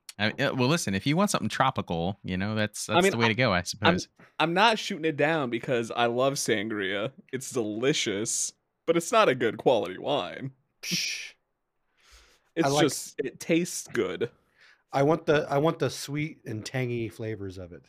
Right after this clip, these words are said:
Speaker 2: See, that's fine and dandy, but when it comes down to it, not everything cheap is bad. It's like you like a Crunch Bar from time to time, even though it is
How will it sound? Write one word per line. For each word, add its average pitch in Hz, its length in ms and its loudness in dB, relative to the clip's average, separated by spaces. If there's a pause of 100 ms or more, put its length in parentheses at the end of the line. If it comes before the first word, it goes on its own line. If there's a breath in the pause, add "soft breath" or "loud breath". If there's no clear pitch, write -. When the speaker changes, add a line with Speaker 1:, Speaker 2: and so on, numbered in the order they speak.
(760)
Speaker 2:
See, 185 160 -4
that's 180 240 4
fine 180 320 4
and 135 160 0
dandy, 143 400 4
but 139 220 2
when 175 100 4
it 165 80 0
comes 170 220 -2
down 156 180 2
to 147 120 0
it, 110 60 0
not 147 240 2
everything 139 520 0
cheap - 340 -6
is 113 240 -4
bad. 110 600 -2
It's 113 160 -8
like 120 140 -2
you 120 140 -4
like 131 240 -2
a 107 60 -6
Crunch 139 480 -2
Bar 107 240 0
from 107 180 -8
time 110 300 -4
to 107 80 -4
time, 110 320 -4
even 117 160 -4
though 113 160 2
it 110 80 2
is 107 200 -4